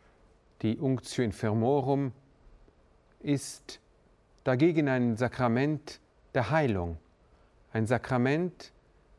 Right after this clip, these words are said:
das uns nicht nur hilft, die Stärkung des Lebens wiederzufinden,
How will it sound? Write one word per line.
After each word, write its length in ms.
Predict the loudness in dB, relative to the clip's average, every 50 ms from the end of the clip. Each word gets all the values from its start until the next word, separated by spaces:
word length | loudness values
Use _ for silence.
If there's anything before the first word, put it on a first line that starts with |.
| _ _ _
das 560 | 0 0 0 0 -2 -6 -12 -14 -14 -16 -16 -18 _ _ _ _ _ _ _ _ _ _ _ _ _ _ _ -6
uns 560 | -2 0 2 2 2 0 -2 -4 -8 -4 -2
nicht 360 | 0 0 0 -2 -4 -6 -2
nur 360 | 0 2 2 2 0 -2 -4 -10 -18 _ _ _ _ _ _ _ _ _ _ _ _ _ _
hilft, 640 | 0 2 4 4 4 2 0 -4 -12 -16 -18 -8 -6
die 80 | -4 -4
Stärkung 800 | -4 -4 -2 0 0 0 0 -2 -4 -2 0 0 0 -2 -4 -8 -14 -20 -20 -20 -20 _ _ _ _ -14
des 180 | -14 -12 -6 -2
Lebens 560 | 0 2 2 2 2 0 -2 -2 -2 -4 -4
wiederzufinden, 920 | -4 -2 0 -2 -2 -2 -4 -6 -4 -2 -2 -2 -2 -2 -4 -4 -6 -6 -6